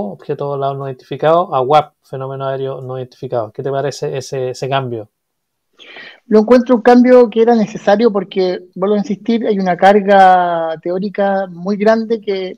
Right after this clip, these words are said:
Speaker 2: primero la tuvo platillo volador, después la tuvo ovni, y, y hay que ir sacándolo. Hoy día uap, aparte que, eh, nos coloca, vuelvo a insistir, en el contexto de lo que significa esto, un fenómeno muy amplio que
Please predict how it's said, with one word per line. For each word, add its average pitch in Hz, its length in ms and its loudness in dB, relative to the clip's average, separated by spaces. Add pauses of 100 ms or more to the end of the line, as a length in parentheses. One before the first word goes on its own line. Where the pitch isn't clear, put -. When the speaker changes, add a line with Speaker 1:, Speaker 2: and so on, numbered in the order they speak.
Speaker 2:
primero 208 300 2
la 220 120 6
tuvo 220 280 4
platillo 208 300 2
volador, 208 380 6 (160)
después 147 280 -14
la 156 80 -6
tuvo 185 340 -4
ovni, 208 340 0 (840)
y, 170 800 -8 (100)
y 170 180 0
hay 196 120 4
que 240 140 2
ir 226 120 4
sacándolo. 185 600 2
Hoy 165 180 -2
día 226 160 6
uap, 220 260 6 (320)
aparte 240 400 -2
que, 240 160 -2 (320)
eh, 214 220 -18 (260)
nos 165 160 -14
coloca, 220 640 4
vuelvo 214 180 2
a 240 40 2
insistir, 220 260 -4
en 185 120 0
el 160 100 -4
contexto 220 480 -2
de 196 80 0
lo 180 100 -2
que 165 80 -10
significa 247 720 -2
esto, 185 320 -4
un 185 140 -2
fenómeno 226 500 4 (400)
muy 285 180 6
amplio 208 440 0 (440)
que 160 1200 -4